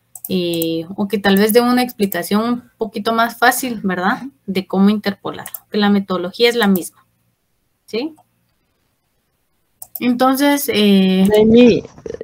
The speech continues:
Speaker 1: ajá.
Speaker 2: en el, en el, en la, en el problema nos tienen que indicar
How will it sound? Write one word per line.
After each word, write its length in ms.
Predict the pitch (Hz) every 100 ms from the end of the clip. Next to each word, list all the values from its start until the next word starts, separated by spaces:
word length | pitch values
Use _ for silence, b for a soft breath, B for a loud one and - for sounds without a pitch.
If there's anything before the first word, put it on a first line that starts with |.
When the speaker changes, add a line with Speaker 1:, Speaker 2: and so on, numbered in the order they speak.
| -
Speaker 1:
ajá. 180 | 190 254
Speaker 2:
en 220 | 208 202 190
el, 280 | 185 - -
en 160 | - 220
el, 500 | 196 190 185 185 175 -
en 200 | 208 202
la, 380 | 196 185 180 175
en 80 | 190
el 140 | 190
problema 480 | 196 175 185 269 294
nos 240 | 226 190
tienen 280 | - 208 214
que 100 | 214
indicar 720 | 214 202 175 - 180 190 -